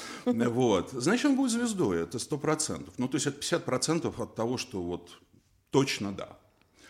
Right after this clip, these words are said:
Это первое. Вторая вещь, которая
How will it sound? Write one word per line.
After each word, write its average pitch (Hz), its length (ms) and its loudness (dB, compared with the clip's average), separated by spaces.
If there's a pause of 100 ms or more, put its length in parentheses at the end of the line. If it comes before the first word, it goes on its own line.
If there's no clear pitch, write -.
(600)
Это 185 160 2
первое. 95 560 2 (560)
Вторая 185 600 12
вещь, 127 300 10
которая 110 800 12